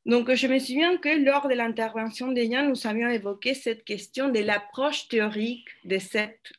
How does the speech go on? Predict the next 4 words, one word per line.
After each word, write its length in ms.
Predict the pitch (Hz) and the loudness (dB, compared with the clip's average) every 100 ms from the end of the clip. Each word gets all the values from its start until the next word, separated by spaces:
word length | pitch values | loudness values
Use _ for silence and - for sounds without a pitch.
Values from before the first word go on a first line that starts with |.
| _ - | _ -12
littérature 720 | 180 180 185 190 196 226 233 220 - | -10 -4 -4 -4 -6 -4 -4 -4 -6
dite 460 | 220 214 - - _ _ _ _ | -8 -6 -16 -18 _ _ _ _
numérique. 480 | 185 180 165 202 220 _ _ _ - _ - - _ - | -2 -2 -2 -6 -12 _ _ _ -20 _ -20 -20 _ 2
Quels 220 | 247 247 | 4 4